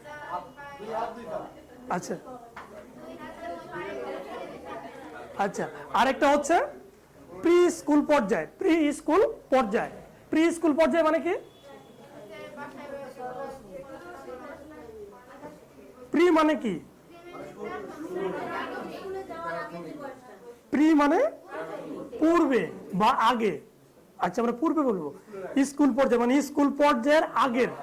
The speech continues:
আগের ইয়াটা আর কি। আচ্ছা, তারপরে হচ্ছে দেখেন স্কুলের বয়স বা কৈশোর ও বয়সন্ধি পর্যায়, মানে, এই পাঁচটা ধাপের মধ্যে শিশুর শারীরিক ও মানসিক বিকাশ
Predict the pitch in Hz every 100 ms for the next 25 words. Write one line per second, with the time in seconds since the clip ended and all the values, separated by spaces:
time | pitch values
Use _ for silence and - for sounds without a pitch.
0 | - - - - - - 226 240 311 523
1 | - - _ 226 220 160 160 147 156 143
2 | 156 - - - - - - 233 233 254
3 | 277 277 285 269 277 285 - - 277 294
4 | 254 247 254 277 233 214 311 - - _
5 | _ _ 294 294 - 185 - - _ _
6 | _ _ _ _ _ _ _ _ 226 359
7 | - 180 233 254 247 247 220 214 185 160
8 | 160 226 254 214 254 233 262 254 285 190
9 | 190 277 262 247 202 381 - - - -
10 | - 226 294 427 - - - - 233 262
11 | 262 226 240 240 240 262 220 233 285